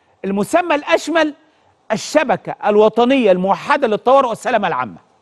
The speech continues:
ده العنوان الأوسع. عايز تعرف العنوان اللي انت يدخل دماغك وتحفظه؟ مركز سيطرة موحد. تقدر تعرف ده هنا. كله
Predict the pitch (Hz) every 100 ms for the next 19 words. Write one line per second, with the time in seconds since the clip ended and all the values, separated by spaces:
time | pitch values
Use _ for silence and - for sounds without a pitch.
0 | _ _ _ _ 175 285 240 226 254 262
1 | 240 240 196 139 87 _ _ _ 202 294
2 | 285 - 302 285 233 - _ 214 202 262
3 | 320 311 262 311 233 202 - 247 285 277
4 | 214 262 311 226 208 - 226 262 165 349
5 | 359 370 - _ _ _ 202 311 302 -
6 | 226 - 220 208 277 233 220 185 - 127
7 | - _ _ _ _ _ _ _ _ _
8 | _ _ _ _ _ _ _ _ _ _
9 | _ _ _ _ _ 330 302 233 - 240
10 | 175 110 107 _ _ _ _ _ _ _
11 | _ 196 160 92 _ _ _ _ _ _
12 | _ - 349 381 403 370